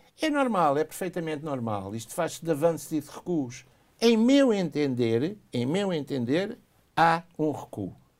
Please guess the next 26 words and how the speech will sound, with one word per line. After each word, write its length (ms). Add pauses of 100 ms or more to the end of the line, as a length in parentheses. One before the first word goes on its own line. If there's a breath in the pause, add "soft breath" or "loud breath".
(520)
No 180
entender 440
de 80
pessoas 540 (120)
à 140
direita, 600 (260)
há 320
um 160
avanço. 460 (800)
É, 40
mas 200
é 80
normal. 400
Agora, 380 (480 soft breath)
podemos 420
é 100
falar 440
de 140
porque 400
é 100
que 180
isto 180
sucedeu 560
ou 100
não, 360
mas 380